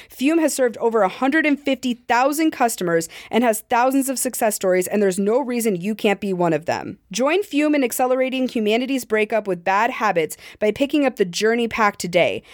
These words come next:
Head to try fume dot com and use code F P S to get ten percent off of your Journey Pack. That's try F U M dot com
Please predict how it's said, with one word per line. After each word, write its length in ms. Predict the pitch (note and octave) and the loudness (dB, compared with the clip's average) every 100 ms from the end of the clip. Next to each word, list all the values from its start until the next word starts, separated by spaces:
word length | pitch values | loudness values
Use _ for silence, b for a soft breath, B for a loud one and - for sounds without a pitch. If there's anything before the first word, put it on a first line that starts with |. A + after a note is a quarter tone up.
| B B | B B
Head 280 | C4+ C#4 - | 0 0 2
to 140 | G#3+ | 0
try 600 | - - A#3+ B3 D4+ F4 | 0 -2 0 2 2 -2
fume 600 | - - B3 B3+ B3+ G#3+ F3 | -6 -6 -2 2 0 -2 0
dot 300 | G3 C#4+ - | 0 0 0
com 260 | B3 A3 | 2 2
and 160 | A3 G3+ | 0 -2
use 180 | C4+ D4 | -2 -2
code 220 | C4 A#3 | -2 0
F 260 | A#3+ D#4+ - | 0 -2 0
P 140 | F4+ | 0
S 240 | A#3 E3+ - | 2 0 -4
to 100 | G#3 | -2
get 200 | G#3+ - | -2 -4
ten 280 | - D4 D4+ | -2 0 0
percent 380 | C#4 B3 A#3 | -2 0 -2
off 200 | - G3+ | 0 -2
of 100 | A3 | -2
your 100 | G3+ | -4
Journey 320 | F#3 F3 D#3+ D3+ | 0 0 0 -2
Pack. 360 | - - - B B B | -8 -10 -12 B B B
That's 240 | G#3 G3 - | 0 2 0
try 680 | - - A3+ A3+ B3 E4 - - | -4 -2 0 2 2 0 -2 -2
F 280 | A#3 C#4 G#3 | -2 -2 -4
U 260 | A#3 D4+ - | -2 0 0
M 360 | G3+ G#3 F3+ | 0 0 -4
dot 320 | F3+ F#3+ B3 | 0 0 0
com 400 | - G3+ F3+ F3 | -2 0 0 0